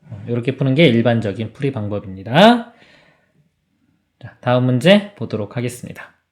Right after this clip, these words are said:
백오십삼 번 보겠습니다. 이 이상의 자연수 n에 대하여 y는 로그 삼의 x의 그래프 위 x좌표가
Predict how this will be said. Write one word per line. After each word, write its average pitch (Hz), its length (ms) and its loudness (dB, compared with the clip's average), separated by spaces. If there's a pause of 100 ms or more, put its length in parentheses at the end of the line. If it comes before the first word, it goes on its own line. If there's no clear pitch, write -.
(1600)
백오십삼 165 640 6
번 185 160 8
보겠습니다. 139 680 6
이 185 380 6
이상의 185 400 6
자연수 143 400 4
n에 160 320 8
대하여 120 800 8
y는 139 460 6
로그 147 280 6
삼의 170 380 8
x의 160 500 4
그래프 143 500 4
위 123 280 6
x좌표가 135 1200 4